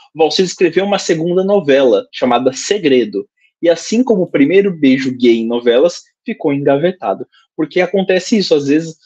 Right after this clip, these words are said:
os autores têm um contrato com as emissoras e tudo que eles escrevem nesse contrato é da emissora.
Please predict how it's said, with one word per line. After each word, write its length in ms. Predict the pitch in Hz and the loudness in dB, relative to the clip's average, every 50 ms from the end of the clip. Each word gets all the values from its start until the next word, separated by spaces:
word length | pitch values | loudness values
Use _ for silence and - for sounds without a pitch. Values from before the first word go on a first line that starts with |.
| _ _ _ | _ _ _
os 120 | 135 139 | -4 -2
autores 360 | 151 139 143 - 165 156 143 | -2 -2 0 0 -2 -2 -2
têm 140 | - 160 147 | -4 -6 -6
um 40 | 143 | -2
contrato 440 | 143 127 117 - 120 117 107 - - | -2 -2 -2 -2 -2 -2 -2 -2 -4
com 80 | - | -6
as 60 | 98 101 | -6 -6
emissoras 500 | 98 92 - - - 175 170 139 127 135 | -6 -6 -4 -2 0 2 2 2 0 0
e 80 | 131 | -4
tudo 180 | 131 202 196 - | -4 -6 -6 -4
que 60 | - | -2
eles 140 | 185 170 160 | -2 -2 -2
escrevem 600 | 147 139 - - 127 123 120 117 110 107 104 107 | -2 -4 -6 -4 0 0 2 2 0 -2 -2 0
nesse 240 | 120 147 143 - - | 0 0 0 -2 -6
contrato 560 | - - 107 - - 139 165 160 - 139 - - | -10 -10 -6 -4 0 0 2 0 0 -2 -2 0
é 100 | 117 123 | 0 0
da 120 | 135 143 | 2 0
emissora. 500 | 156 180 202 - - - 127 113 107 104 | 0 0 -2 -2 0 0 2 2 0 -2